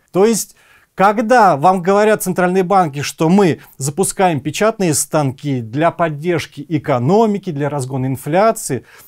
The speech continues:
ну, на мой взгляд, это абсолютная чушь. Всё это делается для того, чтобы, ещё раз говорю, удержать ситуацию только здесь. Потому что если долговой рынок пошатнётся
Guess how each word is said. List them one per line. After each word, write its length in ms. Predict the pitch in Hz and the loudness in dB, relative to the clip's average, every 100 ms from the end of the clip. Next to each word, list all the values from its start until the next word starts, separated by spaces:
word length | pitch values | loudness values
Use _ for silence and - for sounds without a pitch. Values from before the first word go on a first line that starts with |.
| - | -8
ну, 220 | 254 180 | -4 -2
на 140 | 156 196 | -2 0
мой 160 | 349 | 0
взгляд, 400 | 196 120 196 277 - | -2 0 0 0 -2
это 520 | 226 - 185 165 139 - | -8 -6 -4 -4 -4 -8
абсолютная 580 | 160 - 190 233 165 | -10 -6 -6 -4 -6
чушь. 440 | 156 - 117 101 - _ - | -6 -6 -8 -10 -20 _ -12
Всё 200 | - 196 | -4 -4
это 180 | 190 | -4
делается 500 | 127 117 254 285 - | -6 -4 -2 -4 -8
для 140 | 147 147 | -10 -8
того, 400 | 143 127 120 202 | -4 -4 -2 -6
чтобы, 360 | - 202 175 | -4 -6 -4
ещё 340 | 160 - 147 156 | -4 -4 -4 -2
раз 100 | 127 | -4
говорю, 140 | 135 | -8
удержать 800 | - 135 117 131 107 117 139 185 - | -6 -6 -4 -4 -4 -4 -2 -4 -6
ситуацию 640 | - 160 131 123 147 - 143 | -6 -6 -4 -2 -2 -4 -8
только 420 | - 160 147 147 | -4 -4 -4 -6
здесь. 420 | 120 120 104 - _ _ _ _ | -8 -10 -12 -14 _ _ _ _
Потому 320 | - 151 165 170 | -8 0 0 0
что 160 | - | -2
если 540 | 151 170 170 - 135 117 | 0 2 2 0 -6 -4
долговой 400 | 139 131 135 135 | -4 -2 -2 -2
рынок 200 | 123 - | -4 -6
пошатнётся 1000 | 147 151 139 147 170 247 - - 208 | -6 -4 -2 -2 0 -2 0 -2 -2